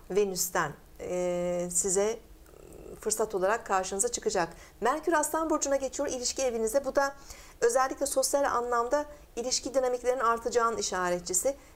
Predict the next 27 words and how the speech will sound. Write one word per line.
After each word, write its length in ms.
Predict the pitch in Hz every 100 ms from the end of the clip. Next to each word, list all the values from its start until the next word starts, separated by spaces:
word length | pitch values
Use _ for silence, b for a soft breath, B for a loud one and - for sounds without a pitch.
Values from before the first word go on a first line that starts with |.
| -
Eş 220 | 269 -
ve 120 | 240
partnerinizle 720 | 240 226 226 233 233 233 247
daha 160 | 226 247
fazla 360 | - 254 196 190
mesela 440 | 185 190 185 175
sohbet 420 | - 190 190 190
edebilirsiniz, 680 | 190 190 185 190 190 190 185
fikirsel 400 | 202 202 196 190
paylaşımlar 580 | 190 190 190 190 196 185
olabilir. 540 | 185 185 180 185 190 B B B B B B
E, 260 | 208 208 208
iş 300 | 208 269 294
hayatınızda 600 | 262 247 240 233 233 226
işbirlikleriyle 880 | 175 - - 214 - 226 226 220 220
ilgili 280 | 196 208 208
görüşmeler, 560 | 208 202 214 202 196
yaratıcı 640 | 196 196 202 208 208 202 202 -
fikirsel 480 | - 202 196 196
paylaşımlar 600 | 190 196 185 180 190 185
olabilir. 560 | 180 180 175 180 180 B B B B B -
E, 140 | 208
tabii 220 | 226 262
ki 100 | 269
anlaşmalar, 640 | 247 240 247 240 233 233 226
sözleşmeler, 680 | 226 233 226 226 226 220 214
böyle 320 | 220 220 -